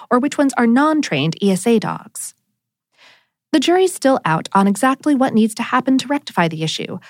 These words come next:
but most industry experts agree that something needs to be done. The Air Carrier Access Act lists these specific rules regarding service animals and E S As aboard aircraft and states that airlines may request documentation for E S As,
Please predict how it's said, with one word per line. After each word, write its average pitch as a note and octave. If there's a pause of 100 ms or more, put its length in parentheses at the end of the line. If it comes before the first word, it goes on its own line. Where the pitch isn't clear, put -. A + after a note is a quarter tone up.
(200)
but B3+
most E4+
industry C#4+
experts F#3+
agree A#3+
that C4
something F#3
needs F3+
to -
be F#3+
done. G3+ (560)
The C4
Air F4
Carrier G#3
Access G#3
Act -
lists -
these A3
specific -
rules F#3
regarding F3+
service B3
animals B3
and D#4+
E D4+
S B3
As F3
aboard G3+
aircraft C4+
and D4
states -
that -
airlines C#4
may D4
request D4
documentation A3+
for -
E F3+
S E3
As, G#2